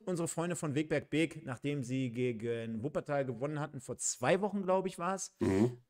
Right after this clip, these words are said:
Speaker 1: ähm, jetzt hier mit einem fünf eins gegen Schalke zwei, auch nicht ganz so schlecht. Und der Kollege Bornemann, wie ein, äh, Mitspieler namens As-, Hassan-,
Speaker 2: Hassani.
Speaker 1: Hassani, der aber nur zwei
Speaker 2: Pentasani.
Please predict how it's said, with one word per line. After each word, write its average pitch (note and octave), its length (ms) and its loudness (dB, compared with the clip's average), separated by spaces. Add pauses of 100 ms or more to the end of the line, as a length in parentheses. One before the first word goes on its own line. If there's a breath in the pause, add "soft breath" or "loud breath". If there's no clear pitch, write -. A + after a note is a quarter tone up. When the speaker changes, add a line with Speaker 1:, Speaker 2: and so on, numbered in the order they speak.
Speaker 1:
ähm, F3+ 340 6
jetzt F#3+ 220 2
hier G#3 140 6
mit F#3 120 0
einem E3 80 -2
fünf A3+ 180 -2
eins G#3 200 -2
gegen F#3+ 160 -2
Schalke G3 320 -2
zwei, F#3 420 -4 (140)
auch G#3 180 2
nicht A3 160 -2
ganz C3+ 160 0
so B2+ 80 -2
schlecht. - 420 -4 (100)
Und D3+ 460 -2
der D3 80 -6
Kollege D#3+ 380 0
Bornemann, E3+ 680 0 (540)
wie E3+ 300 0
ein, D#3+ 400 -2
äh, D3 320 0
Mitspieler D3+ 560 -2
namens C#3 500 -4 (180)
As-, - 680 -4 (180)
Hassan-, D3 300 2
Speaker 2:
Hassani. A#2 580 10
Speaker 1:
Hassani, D3+ 460 -2
der D3+ 160 6
aber F3+ 240 8
nur E3 180 0
zwei A3+ 300 2
Speaker 2:
Pentasani. D3 920 12